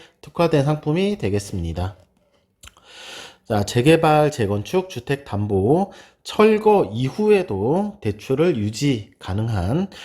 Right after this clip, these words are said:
저금리 주택 담보 대출 받을 수 있는 조건이라는 주제로 말씀드리겠습니다. 자, 주택 정비 사업은 아래 순서로 진행이 되는데요. 자, 조합 설립 인가가 나고요. 그 다음에 사업 시행 인가가 납니다.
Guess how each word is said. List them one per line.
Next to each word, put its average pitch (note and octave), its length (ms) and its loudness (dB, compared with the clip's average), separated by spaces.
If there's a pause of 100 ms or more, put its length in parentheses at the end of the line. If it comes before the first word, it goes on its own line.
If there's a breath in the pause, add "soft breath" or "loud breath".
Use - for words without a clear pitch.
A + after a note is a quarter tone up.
(200 loud breath)
저금리 D3+ 420 4
주택 - 260 -8
담보 B2 240 -2
대출 - 400 0
받을 B2+ 240 -2
수 B2 160 -6
있는 G#2 180 0
조건이라는 G2 1120 -2
주제로 A2 400 -2
말씀드리겠습니다. F#2+ 1040 -4 (880 loud breath)
자, A#2+ 180 2
주택 G3 680 2
정비 C3 320 -2
사업은 C#3 840 0
아래 B2 240 0
순서로 F3 480 0
진행이 C3 380 0
되는데요. B2+ 800 0 (800 loud breath)
자, F#2 180 -8
조합 E3 460 4
설립 D#3 380 0
인가가 G#2 540 -2
나고요. G2 840 0
그 G2+ 80 -6
다음에 F#2+ 340 0
사업 G3 400 0
시행 D#3 240 0
인가가 F#2+ 360 -4
납니다. E2+ 680 -4